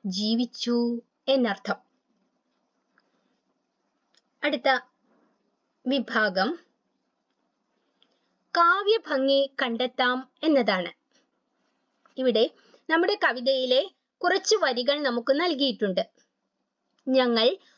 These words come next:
അതിജീവിക്കുക തന്നെ ചെയ്യും, പ്രാചീനമായ പർവ്വതങ്ങളെ പോലെ, അക്ഷരങ്ങളെ പോലെ. കണ്ണുകൾ കൊണ്ട് ഞങ്ങൾ കപ്പലുകൾ തീർത്തു,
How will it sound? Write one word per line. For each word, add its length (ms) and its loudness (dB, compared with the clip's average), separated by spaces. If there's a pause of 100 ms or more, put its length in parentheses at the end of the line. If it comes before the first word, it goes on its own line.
(140)
അതിജീവിക്കുക 880 2
തന്നെ 360 0
ചെയ്യും, 380 -2 (640)
പ്രാചീനമായ 880 0 (120)
പർവ്വതങ്ങളെ 720 0
പോലെ, 400 -2 (600)
അക്ഷരങ്ങളെ 800 0
പോലെ. 380 -6 (1500)
കണ്ണുകൾ 420 2
കൊണ്ട് 520 -2
ഞങ്ങൾ 400 4 (120)
കപ്പലുകൾ 600 0
തീർത്തു, 520 -6